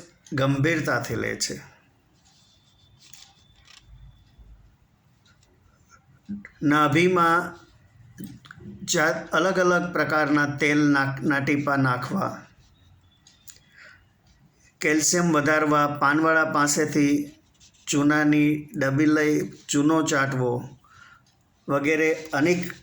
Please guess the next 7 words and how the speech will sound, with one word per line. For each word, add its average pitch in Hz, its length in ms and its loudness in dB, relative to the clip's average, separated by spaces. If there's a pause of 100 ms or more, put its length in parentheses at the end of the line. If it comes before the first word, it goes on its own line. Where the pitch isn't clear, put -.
(120)
અનેક 170 360 0
અકસીર 165 440 2
ઉપાયો 143 580 0
વીડિયોમાં 147 680 0
જોવા 127 320 0
મળે 113 300 -2
છે. - 180 -8